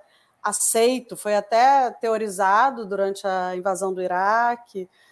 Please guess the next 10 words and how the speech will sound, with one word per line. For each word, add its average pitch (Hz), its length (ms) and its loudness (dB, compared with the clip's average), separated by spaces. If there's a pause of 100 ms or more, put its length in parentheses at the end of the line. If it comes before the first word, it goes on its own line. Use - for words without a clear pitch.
(400)
como 202 200 -4
se 226 140 -6
isso 226 420 -6
fosse 240 220 -4
justificado 269 960 4
quando 285 320 2
houvesse 262 640 4
um 269 160 -6
objetivo, 240 1300 -6 (440)
enfim. 170 440 -12